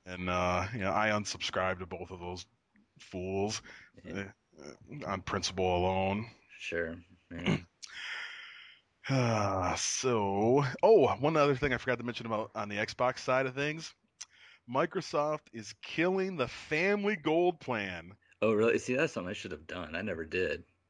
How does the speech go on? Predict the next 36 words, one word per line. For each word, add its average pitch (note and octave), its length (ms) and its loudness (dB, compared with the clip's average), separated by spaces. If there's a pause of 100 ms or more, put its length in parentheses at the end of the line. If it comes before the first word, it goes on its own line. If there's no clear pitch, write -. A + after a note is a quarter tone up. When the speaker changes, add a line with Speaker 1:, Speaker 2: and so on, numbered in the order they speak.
(1200)
Speaker 1:
Yeah, A#2+ 60 0
Speaker 2:
So A#2 160 4
Speaker 1:
it A#2+ 80 6
Speaker 2:
you're A#2+ 80 6
gonna A2+ 160 4
have G#2+ 100 -2
to A2+ 80 -2
buy G2 200 0
individual, G2 720 -4
um, E2+ 580 -6 (640)
uh, E2+ 200 -4
Speaker 1:
<sighs> - 40 -6
Speaker 2:
accounts? E2 480 -4 (400)
Speaker 1:
Well, A#2 480 2
they're B2 140 -2
not C#3+ 180 0
saying D3 320 -2
anything G2+ 340 -8
yet, F2+ 280 -10 (400)
and G#2 680 -2 (600)
I, G#2+ 680 -4 (680)
it's A#2+ 340 -8
a C3+ 40 -6
bummer A#2 440 2
because G#2+ 520 -6
I G#2+ 140 -2 (380)
just D3+ 280 0
learned C#3+ 240 -2
about A2+ 240 0
the G#2+ 60 -14
family A#2 300 -2
plan G#2+ 320 -6
not A2 200 -4
too A2 100 -16
long A2+ 260 -6
ago, F#2+ 400 -10